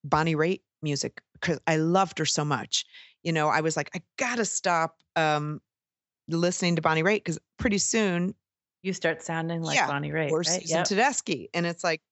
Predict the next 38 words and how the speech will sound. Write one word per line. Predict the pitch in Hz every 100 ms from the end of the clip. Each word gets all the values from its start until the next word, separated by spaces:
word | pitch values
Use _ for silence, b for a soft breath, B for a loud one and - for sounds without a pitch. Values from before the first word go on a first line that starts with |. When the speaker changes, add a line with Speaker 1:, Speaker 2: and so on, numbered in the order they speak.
| 160
Speaker 2:
Mm-hmm. | 165 160 170 175
Speaker 1:
you |
know, | 254 233
I | 226
gotta | 233 262 240
just | 233 -
find | 220 208 202
my | 196
voice. | 226 214 160
And | 175
so | 160 180 170 165 170 - _ _ -
I, | 175 -
I | 190
did. | 190 285 370 453 - - 190
And | 196
then | 202
I | 196
really, | 196 214 277 381 185 208 -
uh, | 175 - _ _ _ _ _ _ _ _ _ _ _ _
d-, | 196 196
any | 233
kind | 247 233
of | 185
trends | - 170 160 165 170 -
or, | 151 147 151 B B B
or | - 160 165
anything. | 180 202 165 143 -
And | 165 -
I | 170
think | - 190 -
my | 160
last | 160 196 - -
three | - 165
records | 156 147 147 147 -
probably | - 165 165 156 151
reflect | 143 - - 143 -
that | - -
more | 156 151 147 147